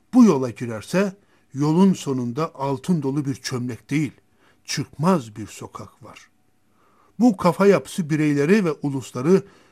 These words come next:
ölüme götüren bir yoldur değerli dinleyicilerimiz. Bunların hepsi insan yüreğindeki çok ilginç bir şeyi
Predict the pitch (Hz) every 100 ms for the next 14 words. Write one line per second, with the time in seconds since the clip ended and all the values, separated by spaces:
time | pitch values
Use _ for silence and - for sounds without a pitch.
0 | _ 139 139 135 131 165 131 123 - 123
1 | 160 165 _ _ _ 127 127 107 120 151
2 | 139 104 - 101 95 95 95 90 - 98
3 | 104 _ _ _ _ _ - 202 220 226
4 | 214 247 - - 226 277 _ _ _ _
5 | _ _ _ _ - 180 185 165 - 226
6 | 240 208 156 175 170 165 156 147 143 -
7 | 247 247 _ _ _ _ _ - 240 247
8 | - 165 151 175 240 233 - _ - 170
9 | 147 - 156 170 208